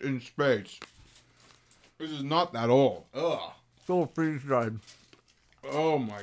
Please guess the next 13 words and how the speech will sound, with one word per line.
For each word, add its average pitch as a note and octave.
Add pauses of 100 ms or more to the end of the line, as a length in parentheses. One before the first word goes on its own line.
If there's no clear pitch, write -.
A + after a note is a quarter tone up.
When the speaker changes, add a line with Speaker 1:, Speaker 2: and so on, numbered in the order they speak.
Speaker 1:
God. A2+ (880)
Speaker 2:
Okay, F3+
so F#3+ (720)
let's F3
go E3+
through D3
this. G#2 (1800)
So G#3+
the F#3+
top C4+
crumbles G3
like C3+
hell. A2+